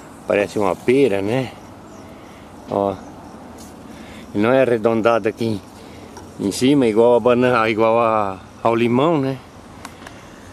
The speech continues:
Tem outro, ó. Sim, tem bastante, mas são bem pequenininhos. E tão bem sujinhos, assim.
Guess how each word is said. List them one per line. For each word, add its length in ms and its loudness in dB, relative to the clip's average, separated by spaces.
Tem 180 0
outro, 320 0
ó. 100 0
Sim, 320 4
tem 120 6
bastante, 440 2
mas 200 2
são 160 2
bem 160 4
pequenininhos. 720 0
E 80 -2
tão 200 2
bem 180 2
sujinhos, 580 2
assim. 360 0